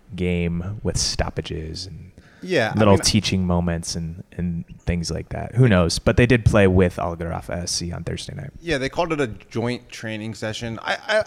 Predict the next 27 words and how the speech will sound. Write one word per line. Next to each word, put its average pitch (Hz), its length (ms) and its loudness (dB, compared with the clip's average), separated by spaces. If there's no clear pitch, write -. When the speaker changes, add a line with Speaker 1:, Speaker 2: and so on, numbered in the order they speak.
Speaker 2:
I, 196 100 2
I 220 40 4
probably 202 440 -2
would 131 180 0
say 120 140 -2
that 107 320 -10
that's 123 160 -12
probably 82 320 -6
accurate. 78 420 -10
I'm 117 140 -6
guessing 107 380 -4
that 101 160 -8
there 101 120 -2
were 98 140 -6
some 95 300 -8
aspects 95 560 -8
of 90 100 -12
eleven 92 340 -6
v 92 120 -8
eleven 90 380 -8
play, 98 320 -4
and 104 100 -6
I'm 95 100 -8
guessing 95 320 -10
there 92 80 -8
was 87 200 -12
also, 90 420 -12